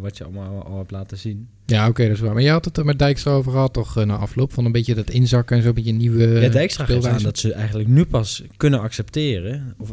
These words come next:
Speaker 1: dat ze als ploeg en, en ook, eh, in de staf, dat ze nu pas accepteren van, oké, we,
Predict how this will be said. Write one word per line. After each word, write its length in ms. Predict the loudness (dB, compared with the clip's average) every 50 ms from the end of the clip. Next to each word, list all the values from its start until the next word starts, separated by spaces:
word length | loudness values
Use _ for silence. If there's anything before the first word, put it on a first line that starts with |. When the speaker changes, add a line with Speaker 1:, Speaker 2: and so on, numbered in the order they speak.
| -8
Speaker 1:
dat 140 | -8 -8 -6
ze 60 | -6
als 160 | -6 -8 -10 -6
ploeg 400 | -2 0 0 0 0 -2 -8 -10
en, 260 | -8 -8 -8 -8 -10 -14 _ _ _ _
en 300 | -14 -10 -8 -8 -8 -8 -10 -14 -16
ook, 240 | -14 -14 -10 -8 -6
eh, 180 | -4 -4 -4
in 80 | -4 -4
de 80 | -4
staf, 280 | -6 -4 -4 -4 -4 -4
dat 140 | -4 -6 -4
ze 100 | 0 0
nu 160 | 0 0 0
pas 200 | -2 -6 -8 -8
accepteren 640 | -12 -12 -12 -12 -12 -6 -4 -2 -2 -2 -4 -6
van, 160 | -8 -8 -6 -6
oké, 200 | -6 -4 -4 -4 -4 -4
we, 100 | -6